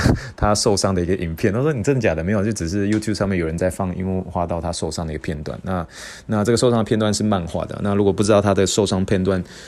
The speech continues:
啊，是怎么样发生的，啊，大家都知道说那时候就是因为有一个是，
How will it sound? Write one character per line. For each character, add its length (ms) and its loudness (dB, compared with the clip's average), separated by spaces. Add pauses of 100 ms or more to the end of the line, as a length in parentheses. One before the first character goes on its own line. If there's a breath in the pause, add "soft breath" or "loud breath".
(120)
啊， 100 0
是 120 0
怎 100 0
么 60 0
样 100 2
发 200 2
生 160 0
的， 160 0
啊， 120 0
大 120 2
家 60 6
都 60 4
知 140 0
道 100 6
说 140 2
那 120 0
时 180 0
候 220 4
就 120 -2
是 240 -2
因 160 -2
为 120 4
有 80 2
一 40 -2
个 100 0
是， 220 -2